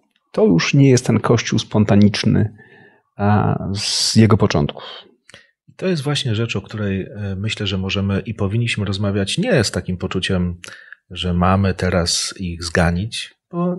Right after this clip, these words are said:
Speaker 2: nie o to chodzi. Myślę, że możemy o tym rozmawiać, z-, powinniśmy o tym rozmawiać z wielką pokorą. Tak po prostu bywa w życiu.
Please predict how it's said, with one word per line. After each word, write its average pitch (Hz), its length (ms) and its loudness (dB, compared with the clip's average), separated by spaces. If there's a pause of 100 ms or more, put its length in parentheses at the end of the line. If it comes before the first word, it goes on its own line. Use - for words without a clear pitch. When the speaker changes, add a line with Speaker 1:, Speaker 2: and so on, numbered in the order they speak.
Speaker 2:
nie 170 320 2
o 147 40 6
to 101 100 0
chodzi. - 380 -2 (600)
Myślę, - 180 -4
że 156 80 4
możemy 143 340 4
o 151 60 4
tym 139 160 2
rozmawiać, 120 440 2
z-, - 220 -10 (140)
powinniśmy 95 640 2
o 82 40 -2
tym 90 140 -4
rozmawiać 92 400 0
z - 40 -4
wielką 113 320 0
pokorą. 78 580 0 (1200)
Tak 180 260 -2
po 160 120 0
prostu 107 360 0
bywa 90 320 0
w 90 80 -6
życiu. - 360 -6